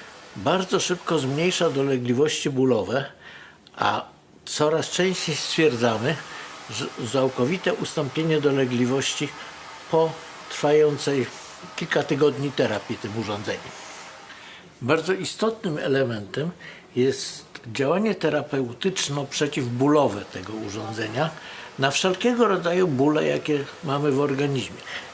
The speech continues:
Szczególnie istotne to jest w przypadku ból wstawowych wszelkiej maści, które, e, dosyć szybko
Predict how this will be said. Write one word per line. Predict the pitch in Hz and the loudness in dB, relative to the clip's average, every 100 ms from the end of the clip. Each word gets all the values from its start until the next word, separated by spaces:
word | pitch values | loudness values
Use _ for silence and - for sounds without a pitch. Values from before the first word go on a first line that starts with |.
| - | -6
Szczególnie | - 151 151 240 254 | 0 0 2 4 4
istotne | 190 143 - 156 127 - 135 156 | 2 -2 0 0 0 -4 -2 -2
to | 156 127 | 0 0
jest | 127 127 | 0 -2
w | |
przypadku | - 127 143 147 - | -4 -4 -4 -4 -6
ból | 120 135 151 | 2 2 2
wstawowych | - - 147 143 147 123 - - | 0 0 2 4 4 2 -2 -10
wszelkiej | - 151 165 - 147 | -4 -2 -2 0 0
maści, | 127 101 - - 165 196 - - - - - | 0 -2 -2 -2 -4 -4 -14 -16 -16 -16 -14
które, | - - 160 190 185 180 | -14 -2 2 4 6 4
e, | - 240 143 127 127 123 110 - - | 0 -4 -4 -2 -2 -4 -10 -16 2
dosyć | 156 202 - 185 | 2 4 0 -4
szybko | - 208 208 - 98 139 | -2 0 -2 -4 0 0